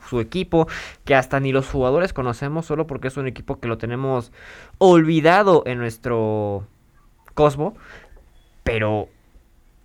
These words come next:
ahori-, en estos momentos el protagonismo que han ganado en la Liga M X,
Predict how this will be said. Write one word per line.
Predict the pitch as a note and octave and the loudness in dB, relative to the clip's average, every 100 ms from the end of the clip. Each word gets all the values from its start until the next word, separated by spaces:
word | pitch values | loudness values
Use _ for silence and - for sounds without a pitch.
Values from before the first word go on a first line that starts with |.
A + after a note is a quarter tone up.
| _ - | _ -2
ahori-, | B2+ B2+ | -2 0
en | C#3+ | 0
estos | F3+ G#3+ | 0 0
momentos | D#3+ E3+ E3+ G3+ - | 0 0 -2 -2 2
el | D3 | 0
protagonismo | D3 D3 C#3 C#3 F#3+ A#3 E3+ | 2 2 2 2 -2 -2 -2
que | E3 | -2
han | F#3+ | -2
ganado | F#3+ E3+ F#3+ E3 - - | -2 -2 0 -2 -4 -6
en | C3 B2 | -6 -4
la | B2+ | -4
Liga | F3+ A#3 | -2 -2
M | A#3 E3 | -2 0
X, | E3+ - D#3 D#4+ | -2 -4 -8 -8